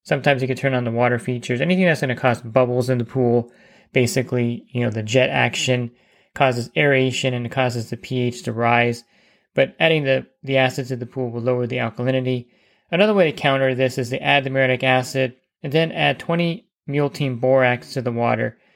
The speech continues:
This sounds weird, but it's highly effective. The borax has a really high P H, and I found that by adding the borax to the pool, you're not really raising the alkalinity as much.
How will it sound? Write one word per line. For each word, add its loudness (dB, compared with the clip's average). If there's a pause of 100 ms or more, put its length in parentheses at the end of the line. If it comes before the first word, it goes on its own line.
(240)
This -6
sounds 2
weird, 2 (140)
but -4
it's -6
highly 0
effective. 0 (420)
The -6
borax 2
has -4
a -2
really -2
high -2
P -4
H, -2 (380)
and 0 (160)
I 0
found 2
that 0 (260)
by 2
adding 0
the -4
borax 2
to -4
the -4
pool, -4 (360)
you're 2
not 0
really 2
raising 2
the 0
alkalinity -2
as -2
much. 0